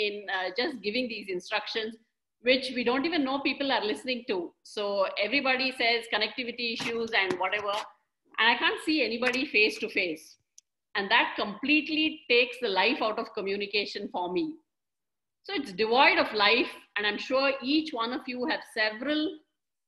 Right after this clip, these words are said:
instances, uh, of the same kind.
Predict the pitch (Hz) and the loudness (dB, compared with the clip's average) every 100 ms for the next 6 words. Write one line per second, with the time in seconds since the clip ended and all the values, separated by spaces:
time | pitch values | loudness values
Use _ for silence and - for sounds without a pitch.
0 | _ - 233 269 - 285 277 - 285 277 | _ -4 0 0 2 2 2 0 -2 -2
1 | - - 233 202 202 196 196 - _ 202 | -4 -12 -4 0 2 0 -4 -10 _ -10
2 | 214 208 202 220 - 262 277 190 | -10 -2 -2 -2 -2 0 2 0